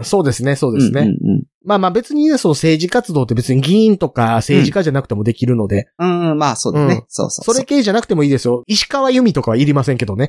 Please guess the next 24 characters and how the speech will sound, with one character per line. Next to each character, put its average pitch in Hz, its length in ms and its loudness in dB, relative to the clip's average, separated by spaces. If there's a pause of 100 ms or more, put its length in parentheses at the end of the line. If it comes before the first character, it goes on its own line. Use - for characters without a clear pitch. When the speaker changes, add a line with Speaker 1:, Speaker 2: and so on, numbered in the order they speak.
(140)
Speaker 2:
<laughs> - 100 -10
石 - 260 -4
川 127 200 -2
由 120 120 2
美 90 80 -2
っ - 20 -20
て - 120 -10
誰 92 220 0
だ？ - 260 -4 (260)
Speaker 1:
え、 143 120 0
あ 131 140 -4
の、 127 120 2
空 170 320 2
通 - 180 -4 (100)
の 104 100 0
人。 - 300 -10
Speaker 2:
あ、 151 180 -6 (120)
あ、 175 220 0
は 131 120 0
い、 101 60 -4
は 90 80 -2
い、 - 20 0
は 80 120 0
い。 - 120 -10